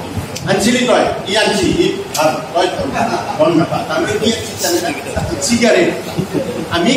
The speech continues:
কিনি আনিব লাগে। ৰেগিঙত সেনেকুৱা আছে যে এক পেকেট চিগাৰেট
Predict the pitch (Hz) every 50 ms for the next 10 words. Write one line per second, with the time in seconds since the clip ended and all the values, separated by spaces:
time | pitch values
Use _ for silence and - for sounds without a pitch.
0 | - - 226 220 214 196 180 175 - - - - - - - - - - - -
1 | - - - - - - - 170 175 - 233 233 226 247 240 - - 202 214 214
2 | 214 208 - 165 - - - - - - - - 427 403 - 370 370 - 208 208
3 | 208 208 202 - 202 202 202 202 196